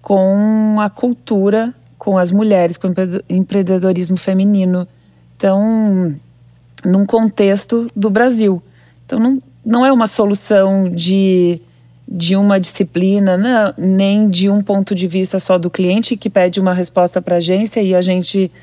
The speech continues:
responde e entregou. Não, é uma jornada coletiva, que a gente tem muitos processos de escuta, é, de se aprofundar num assunto pra realmente trazer uma solução que, que tenha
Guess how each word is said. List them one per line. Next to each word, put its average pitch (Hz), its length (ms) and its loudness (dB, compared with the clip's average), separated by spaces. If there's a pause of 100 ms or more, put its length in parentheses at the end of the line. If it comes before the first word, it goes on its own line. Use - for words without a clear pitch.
(280)
responde 208 840 0
e 196 360 0
entregou. 180 760 0
Não, 220 400 2
é 165 80 2
uma 165 180 0
jornada 190 680 0
coletiva, 190 1000 0 (380)
que - 80 0
a - 20 2
gente 185 240 0
tem 190 120 0
muitos 185 260 0
processos 233 480 -2
de 190 100 -2
escuta, 185 720 -4 (680)
é, 170 280 0
de 165 120 -4
se - 120 -2
aprofundar 196 500 2
num 202 140 2
assunto 196 540 -2
pra 208 140 -2
realmente 208 480 0
trazer 202 220 0
uma 196 160 0
solução 196 560 -2
que, 226 540 -2 (280)
que 240 200 -4
tenha 220 1080 2